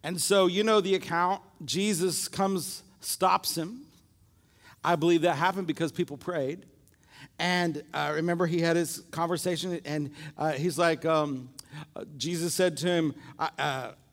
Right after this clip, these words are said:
verse four, "Saul, Saul, why are you persecuting me?" And he's like, this is interesting. He said, "Who are you, Lord?" In other words, he had such an encounter with somebody bigger than him.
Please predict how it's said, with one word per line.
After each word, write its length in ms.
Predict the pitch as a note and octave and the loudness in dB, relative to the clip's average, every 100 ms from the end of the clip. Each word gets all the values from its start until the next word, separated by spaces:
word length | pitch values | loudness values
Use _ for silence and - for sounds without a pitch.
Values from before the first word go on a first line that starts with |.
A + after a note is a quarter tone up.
| _ _ _ _ _ _ _ _ _ _ D3+ D#3 - | _ _ _ _ _ _ _ _ _ _ -14 -14 -14
verse 260 | E3 F3 D#3 | -2 0 0
four, 280 | - F3 E3 | 2 2 2
"Saul, 300 | - F#3+ F#3 | 4 4 4
Saul, 360 | - F#3 E3 E3 | 4 6 4 2
why 180 | E3 F3 | 2 4
are 80 | F#3+ | 4
you 120 | F3+ | 2
persecuting 640 | G3 G#3+ F3 - E3 C#3+ | 0 -2 -4 -4 -2 0
me?" 240 | C3 A#2+ - | -4 -8 -12
And 80 | A#2+ | -6
he's 200 | D3 C#3 | -6 -2
like, 180 | D#3 C3 - - | -4 -4 -14 -4
this 160 | F3+ G3 | -2 0
is 100 | G3+ | 0
interesting. 380 | D3+ - - - D3+ - - | -2 -4 -8 -8 -16 -18 -10
He 100 | D#3 | -6
said, 200 | - D#3 | -2 0
"Who 200 | C3 F#3+ | 2 6
are 180 | E3+ F#3 | 6 6
you, 180 | F3+ D#3 | 2 2
Lord?" 540 | D3 G3 E3 A2+ A#2 - _ _ _ _ _ _ _ _ _ _ _ _ _ _ - - | 2 2 0 -4 -12 -20 _ _ _ _ _ _ _ _ _ _ _ _ _ _ -20 -6
In 80 | E3 | 2
other 100 | F#3+ | 4
words, 140 | F#3+ C#3 | 6 6
he 80 | |
had 160 | F3+ E3 | 4 6
such 260 | G3+ G3+ D3+ | 2 2 0
an 60 | |
encounter 400 | F3 - F#3 F3+ | -4 2 4 4
with 140 | D#3 D3 | 2 0
somebody 280 | F3+ D#3 | 0 2
bigger 300 | D3 F3+ E3 | 2 2 2
than 140 | C3 B2 | 0 -2
him. 260 | B2 G2+ | -6 -12